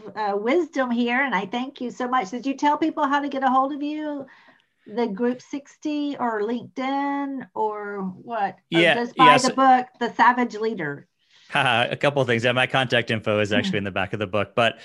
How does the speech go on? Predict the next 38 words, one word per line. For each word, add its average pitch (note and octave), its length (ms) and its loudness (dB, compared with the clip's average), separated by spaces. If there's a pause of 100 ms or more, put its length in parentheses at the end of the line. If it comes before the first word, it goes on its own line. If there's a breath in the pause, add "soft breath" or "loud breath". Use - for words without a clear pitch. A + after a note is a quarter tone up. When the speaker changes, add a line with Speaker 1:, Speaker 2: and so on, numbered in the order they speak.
(260 loud breath)
Speaker 2:
uh, - 40 4
in - 120 4
Speaker 1:
<laughs> - 0 -
Speaker 2:
terms E3+ 180 2
of C#3 80 2
getting B2+ 220 2
in B2 100 0
contact B2 500 0
with A#2+ 160 -4
me, A2+ 380 0
uh, A2+ 320 0 (180)
your G#2+ 80 -6
website B2 320 2
is A2 140 0
group A#2 280 -4
sixty - 380 -4
dot A2 200 0
com. A2+ 300 0
So G#2+ 180 -4
G A2+ 220 -4
R G#2+ 160 0
O A2 60 -2
U G#2 180 -4
P B2+ 440 -6
and A#2 80 -6
then G#2 60 -8
the G2+ 80 -6
number G2+ 300 -4
sixty A2 440 -8
spelled G2+ 320 -8
out, G2+ 220 -2
S A#2 280 -6
I G#2+ 100 -2
X G#2+ 260 -6
T A2 240 -10
Y G#2 380 -2
dot F#2+ 240 -6
com. A2 420 -6